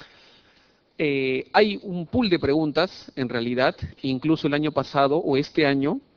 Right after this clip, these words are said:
en finales hemos hecho un banco de preguntas de pediatría, entre doscientas a trescientas preguntas de pediatría, con los temas más frecuentes que, se, que, que vienen, que en el ciclo pasado no hubo la oportunidad de desarrollarlas, pero que probablemente este ciclo sí las van a desarrollar.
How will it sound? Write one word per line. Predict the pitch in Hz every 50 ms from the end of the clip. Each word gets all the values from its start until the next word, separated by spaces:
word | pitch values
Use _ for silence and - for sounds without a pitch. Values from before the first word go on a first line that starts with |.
| _ _
en | - 135 127 123 123 120 120 117 113 117 113 110 110 110 110 113 110 107 110 110 - - - - - 117 -
finales | - 139 135 135 139 143 156 151 - - -
hemos | 135 135 127 131 127 -
hecho | 143 - -
un | 147 131
banco | 143 147 143 156
de | 143
preguntas | 131 127 127 135 147 143 135
de | 135 123
pediatría, | - 123 117 117 - 135 139 143 147
entre | 151 165 165 143 127 113 - 120 113
doscientas | 113 120 117 - 147 151 147 131 139 -
a | 120
trescientas | - 117 120 139 143 143 -
preguntas | - 127 127 139 131 135
de | 131 120
pediatría, | - 123 120 117 110 135 131 135 147 196 - _ - - - - - - - _ -
con | 160 143
los | 135 123 -
temas | - 165 165 160 143
más | 143 147 151 -
frecuentes | - 156 - - 147 147 - 147
que, | - 135
se, | 120 - 120 113 113 117 113
que, | - 123 123 123
que | - 131
vienen, | 131 151 156 139 120 107 104 110 - _ _ - - _ - - - - - - _ _ -
que | - 135
en | 127
el | 127 120
ciclo | - 175 185 165 -
pasado | 151 143 - 156 151 151
no | 151 156 151 156
hubo | 151 156 156
la | 151
oportunidad | 139 143 131 - 139 117 120 123 135 143 143
de | 135 131 123 120
desarrollarlas, | 117 117 - 127 117 120 120 120 127 143 - 170 160 -
pero | - 131 123
que | 113 123
probablemente | 110 123 131 135 131 131 139 139 127 139
este | 127 - 135
ciclo | 127 - 143 127 - 135
sí | 123 -
las | 135 131 123
van | 127 131
a | 135
desarrollar. | 123 - 120 113 113 113 120 123 117 107